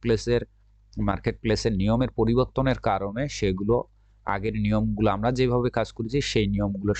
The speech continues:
সঙ্গে মার্কেট প্লেসের নিয়মের সাংঘর্ষিক ছিল, অর্থাৎ ম্যাচ করতেছিল না। এর ফলে <clears throat> অনেকের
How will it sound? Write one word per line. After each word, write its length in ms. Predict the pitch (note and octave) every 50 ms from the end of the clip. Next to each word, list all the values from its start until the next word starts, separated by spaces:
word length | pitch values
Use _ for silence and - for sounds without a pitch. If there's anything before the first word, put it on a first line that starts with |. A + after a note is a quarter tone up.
| -
সঙ্গে 220 | - G#2+ G#2 A#2 C3
মার্কেট 360 | C3 A2 F#2 - - D3 - - -
প্লেসের 320 | B2+ G#2+ - - A2+ G2 F2+
নিয়মের 300 | F2+ F#2 F#2 F#2 G#2+ C3 - -
সাংঘর্ষিক 520 | - F#2+ F#2 F2 E2 E2+ - - - F#2+ - - -
ছিল, 160 | - A#2 G2 F2 - _ _ _ _ _ _ _ _ _ _ _ _ _ -
অর্থাৎ 320 | - F2+ - - A2 A2 - _ _ _ - - _ _ _ _ - - _ _ _ _ _ _ _ _ _ _ _ _ - - - -
ম্যাচ 220 | A#2+ B2+ C3 C#3 - - -
করতেছিল 420 | C3 - - - A#2 - - A2+ B2
না। 180 | C3 C3+ C3+ - - C3
এর 80 | C3 A#2 -
ফলে 300 | - C3+ C#3+ C3 A2+ G#2+ - _ -
<clears throat> 920 | - - - - - - _ _ _ _ _ _ _ _ _ _ _ -
অনেকের 600 | - G#2+ G2+ G#2 A2 A#2 B2+ B2+ - - C#3 B2